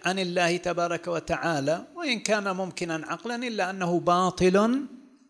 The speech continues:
شرعاً. وأما المعنى الجائز عقلاً وشرعاً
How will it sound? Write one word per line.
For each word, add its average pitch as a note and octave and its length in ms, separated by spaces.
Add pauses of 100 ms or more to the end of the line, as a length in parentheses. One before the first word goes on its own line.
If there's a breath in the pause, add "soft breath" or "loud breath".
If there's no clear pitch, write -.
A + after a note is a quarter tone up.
(140)
شرعاً. A2 560 (1900 loud breath)
وأما A#3+ 840
المعنى G3+ 960
الجائز E3+ 840
عقلاً F#3 560
وشرعاً G#3 640